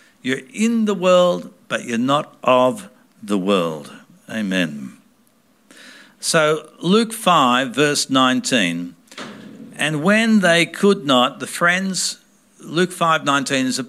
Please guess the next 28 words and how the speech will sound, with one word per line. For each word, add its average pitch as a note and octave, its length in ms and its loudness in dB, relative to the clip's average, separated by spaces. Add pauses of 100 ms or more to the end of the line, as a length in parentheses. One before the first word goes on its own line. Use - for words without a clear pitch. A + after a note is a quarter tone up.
(180)
the C#3+ 120 -10
story F#3 560 0 (140)
of C#3+ 420 0
the B2 80 -10
paralytic D#3+ 680 0
man. A2+ 380 -4
The A2 140 -10
friends E3+ 480 -4
bring C3 280 -2
him B2+ 340 -4 (520)
and B2 300 -2
they B2 120 -2
come E3+ 680 -2 (220)
to C3 400 -2
where A#2+ 180 -2
Jesus D#3 440 -2
is D#3+ 120 -8
preaching B2+ 680 -6 (400)
in C3+ 160 -2
a C3+ 100 0
house, C3 680 -4 (400)
and B2+ 160 -4
there's B2+ 180 -4
no C#3 240 0
way B2 460 -2 (100)
of G#2+ 220 -8
getting A2+ 360 -4
in. F2+ 380 -8